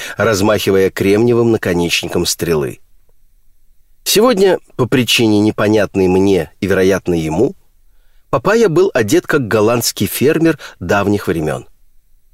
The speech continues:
Домотканая верхняя одежда и короткие штаны,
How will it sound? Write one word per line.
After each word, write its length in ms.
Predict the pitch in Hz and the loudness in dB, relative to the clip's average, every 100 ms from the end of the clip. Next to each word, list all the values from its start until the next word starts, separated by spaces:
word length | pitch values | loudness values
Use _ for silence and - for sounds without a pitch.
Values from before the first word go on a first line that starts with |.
| - - _ - | -20 -20 _ -12
Домотканая 640 | 104 120 123 - 127 120 110 | -2 0 0 0 0 2 2
верхняя 380 | 117 110 113 | 2 2 0
одежда 500 | 113 104 95 160 117 | 0 -2 0 0 0
и 100 | 120 | -2
короткие 500 | 117 104 113 - 107 | -2 -2 -2 -2 -4
штаны, 580 | 98 - 95 85 78 65 | -2 -2 -2 -2 -4 -6